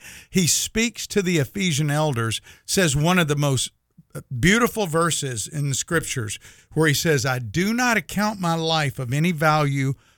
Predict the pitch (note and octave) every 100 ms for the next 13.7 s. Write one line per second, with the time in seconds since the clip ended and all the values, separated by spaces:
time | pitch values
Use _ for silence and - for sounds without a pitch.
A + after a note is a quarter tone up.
0 | _ - C#3 C#3+ B2 A#2 G#2+ - F3 E3+
1 | - E3+ - D#3+ D3 - C#3 B2 A#2 C#3+
2 | - - E3 F3 F#3 D3+ B2+ A#2 - F3
3 | F3 - E3+ D#3 C3+ C3 A#2 - - -
4 | - - D3 C3 A#2+ B2 C#3 F#3 G3 -
5 | G#3+ F3 D#3 C#3 - D#3 C#3 C#3+ B2+ B2+
6 | C3 G#2+ C#3 G#2+ A#2 - - - _ -
7 | D3 - - - A#3 - - C#3+ - A#2+
8 | A2+ G2 G#2 _ _ _ _ - C#3+ A#2
9 | G#2 B2+ C#3 - D#3 A#2+ G#2 A2 G#2+ A2+
10 | G#2+ A#2+ G#2+ A2+ G#2 G#2 G2+ _ _ -
11 | C#3+ E3 F3 - - C#3 A#2+ A#2+ A#2 A#2
12 | B2 C#3 D3+ C3 C#3+ C3+ A#2 G#2+ G#2 -
13 | A#2+ B2+ - B2+ B2 A2+